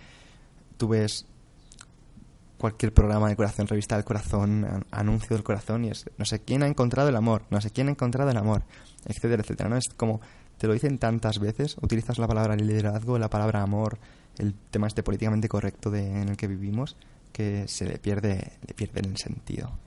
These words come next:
y se le pierde el respeto a palabras como liderazgo.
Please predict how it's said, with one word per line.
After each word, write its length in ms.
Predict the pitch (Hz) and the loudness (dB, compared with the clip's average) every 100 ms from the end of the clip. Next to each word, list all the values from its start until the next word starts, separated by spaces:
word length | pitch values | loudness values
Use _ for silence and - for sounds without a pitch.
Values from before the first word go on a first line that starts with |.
| - | -10
y 80 | 104 | -10
se 80 | |
le 120 | - - | -8 -2
pierde 280 | - - | -2 -2
el 60 | 98 | -4
respeto 640 | - - - - 107 160 190 - - - - - - - | -6 -6 -6 -2 -2 -2 -10 -12 -20 -20 -20 -20 -10 -2
a 120 | 104 | 2
palabras 580 | 95 95 104 104 - - - | 2 2 2 0 -2 -8 -4
como 180 | 101 | 0
liderazgo. 540 | 101 101 101 98 101 | 2 0 0 0 -2